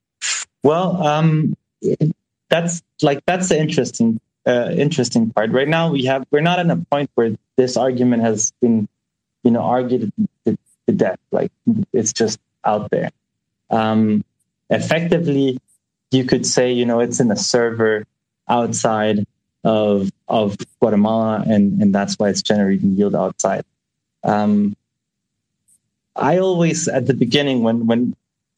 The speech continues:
it, everything started, I always said this to you have this co-op, you either pay capital gain tax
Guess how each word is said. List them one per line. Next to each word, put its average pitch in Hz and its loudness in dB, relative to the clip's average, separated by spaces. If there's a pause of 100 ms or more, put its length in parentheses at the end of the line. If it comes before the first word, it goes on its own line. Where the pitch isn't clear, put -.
(100)
it, 113 -2
everything 131 2
started, 113 0
I 113 2
always 151 0
said 135 0
this 110 0
to - -2
you 123 2
have 127 -2
this 123 -2
co-op, 117 0 (140)
you - -4
either 113 0 (600)
pay 117 2
capital 139 0
gain 151 0
tax 123 -2